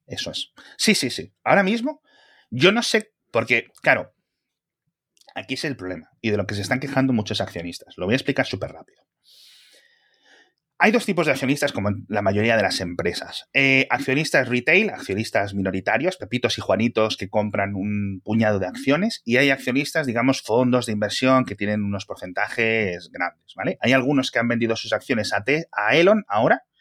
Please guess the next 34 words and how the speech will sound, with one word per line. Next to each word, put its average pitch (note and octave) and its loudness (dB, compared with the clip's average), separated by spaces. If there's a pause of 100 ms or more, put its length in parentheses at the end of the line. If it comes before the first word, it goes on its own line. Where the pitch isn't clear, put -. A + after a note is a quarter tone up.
(260)
y A#2 2
otros E3 0
que G#2+ 0
las G2 -2
han A2 -2
mantenido, A2+ 2
etcétera. - -8 (100)
Vale. E2 -10 (340)
Perdón, C#3 4
esto D#3 2
es - 0
lo D#3 8
de B2 4
Twitter, A#2+ 2
me A2+ 2
he B2 2
equivocado. E2+ -2 (300)
En C3+ 4
Twitter E3 4
y D#3+ 2
en, C3 0
en, A#2 2
en A#2+ 2
Tesla, G3 2 (240)
¿vale? F3+ 0
Está - -2
cotizada E3+ 0
y A2 0
hay G#2+ 2
fondos, G#3 2
¿vale? D#3+ -2
Y G#2 -2
hay G#2 0
minoritarios. F2+ -4